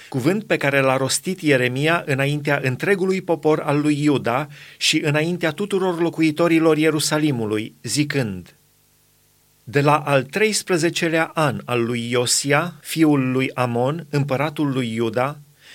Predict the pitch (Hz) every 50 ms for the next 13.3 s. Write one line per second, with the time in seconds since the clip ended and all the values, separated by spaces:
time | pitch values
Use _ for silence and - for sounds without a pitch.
0 | - - - - - - 160 156 139 147 139 127 202 226 220 214 180 196 180 -
1 | 170 156 - 175 180 180 156 156 143 147 160 165 160 156 151 151 151 147 143 143
2 | 143 135 127 131 120 117 147 143 143 - 135 120 139 135 139 135 131 113 113 123
3 | 123 120 113 110 101 98 92 90 85 - _ _ _ _ _ - - - - _
4 | _ - 113 139 131 131 127 110 135 131 123 110 135 143 139 131 117 127 127 123
5 | 120 117 123 135 143 143 143 - 190 185 175 - - 143 127 139 170 170 165 -
6 | 156 143 135 - - - 139 123 - 110 95 - - - _ _ _ _ _ _
7 | _ _ _ _ - - - - - - - 117 190 220 233 226 214 196 170 180
8 | 170 - 160 170 175 180 170 - - 143 - 180 180 175 - - 156 156 151 127
9 | 147 147 147 156 156 151 147 143 - 147 147 147 147 147 147 143 139 151 147 147
10 | - 123 110 101 - - - - - - - - - 123 139 143 143 147 135 131
11 | 135 139 127 - 110 113 160 185 190 185 202 170 175 170 170 165 151 151 147 151
12 | 151 - - 165 147 - - 131 123 139 175 180 175 - 175 151 - - - 156
13 | 147 143 143 123 101 -